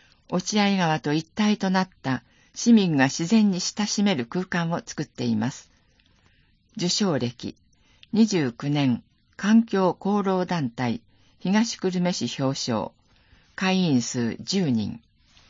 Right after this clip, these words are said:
丸四、向山緑地、立野川勉強会。二十四年三月結成。活動日、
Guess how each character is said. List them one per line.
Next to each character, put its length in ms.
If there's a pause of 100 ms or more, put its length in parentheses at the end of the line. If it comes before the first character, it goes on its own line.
(960)
丸 340
四、 320 (920)
向 360
山 260
緑 180 (160)
地、 240 (280)
立 220
野 160
川 360
勉 200
強 300
会。 300 (680)
二 140
十 200
四 140
年 220
三 320
月 240
結 180
成。 340 (640)
活 280
動 220
日、 200